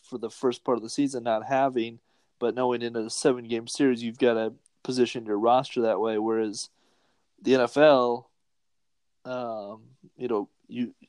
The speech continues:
I think in the playoffs, you wanna strengthen your defense if you can. Your offense is gonna be your offense, but,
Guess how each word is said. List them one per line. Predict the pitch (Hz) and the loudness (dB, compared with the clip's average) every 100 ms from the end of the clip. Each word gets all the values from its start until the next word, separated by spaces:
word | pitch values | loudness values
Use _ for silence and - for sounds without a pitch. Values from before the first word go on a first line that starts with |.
| _ | _
I | 131 | 4
think | 165 139 | 4 4
in | 120 | 2
the | |
playoffs, | 113 143 151 151 123 - | 2 6 8 6 4 -2
you | 151 | -2
wanna | 135 110 | -2 -6
strengthen | - 131 123 113 | -10 -12 -10 -6
your | 107 | -6
defense | 101 - 131 180 117 107 | -6 -2 -2 -2 -8 -10
if | - - | -16 -20
you | - | -14
can. | - 135 113 | -4 -2 -2
Your | 110 127 | -2 -2
offense | 143 - - | -2 -6 -12
is | 123 | -4
gonna | 117 | -2
be | 104 98 | 0 -2
your | 95 | 2
offense, | 104 139 - 90 92 - | 4 4 0 -8 -10 -6
but, | 107 98 | -2 -2